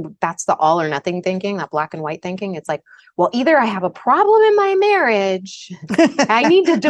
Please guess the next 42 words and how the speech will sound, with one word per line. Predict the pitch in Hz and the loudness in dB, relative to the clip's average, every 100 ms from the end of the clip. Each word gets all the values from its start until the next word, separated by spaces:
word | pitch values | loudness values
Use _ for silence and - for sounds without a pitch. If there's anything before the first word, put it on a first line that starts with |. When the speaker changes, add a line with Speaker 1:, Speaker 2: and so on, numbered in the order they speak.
| 254 | 2
Speaker 1:
divorce | 330 381 349 | 4 2 2
him, | 320 233 220 | 0 0 -2
or | 202 | -4
he | 226 480 | 0 2
needs | 466 370 - | 2 2 -2
to | |
stop | 294 262 247 | -4 -4 -2
watching | 269 240 - 196 | -2 -2 -4 -12
Sheldon." | - 285 240 226 190 | -6 -2 -2 -4 -6
Speaker 2:
<laughs> | - | -4
Yeah. | 285 - - - _ - | -4 -4 -14 -14 _ -6
Speaker 1:
You're | 269 | -4
like, | 254 | -2
Speaker 2:
How | 269 | 0
Speaker 1:
"Those | 285 294 | -2 -2
are | 330 | -6
the | 330 | -6
two | - 339 | -2 0
Speaker 2:
Can | |
you | 220 | 0
Speaker 1:
options." | 185 202 240 226 | -2 -4 -8 -8
Speaker 2:
br-, | 208 226 220 | -6 -8 -8
imagine | 214 214 202 | -6 -6 -8
that | 190 190 196 | -6 -6 -6
in | 196 | -8
a | |
petition? | 185 190 - 202 - 233 220 - - 539 - - 427 | -8 -12 -8 -10 -8 -10 -10 -14 -16 -16 -16 -8 -8
Speaker 1:
<laughs> | - - - - 262 | -4 -4 -4 -6 -4
"Why | 214 208 202 | 0 0 2
would | 214 | -2
you | 233 | -2
like | 240 226 | -4 -4
a | 233 | -6
divorce, | 214 233 240 240 | -8 -6 -6 -10
ma'am?" | 254 247 254 - _ | -12 -12 -14 -18 _
"He | |
keeps | _ 440 - | _ -10 -10
watching | - - 359 | -12 -8 -8
Sheldon. | - - 302 392 320 185 147 139 214 | -8 -10 -4 -2 -2 -2 -4 -4 -4
Speaker 2:
<laughs> | - | 0
Speaker 1:
Stupid | 247 - 220 208 262 208 | -2 0 -2 0 -4 -4
show." | - - | -8 -8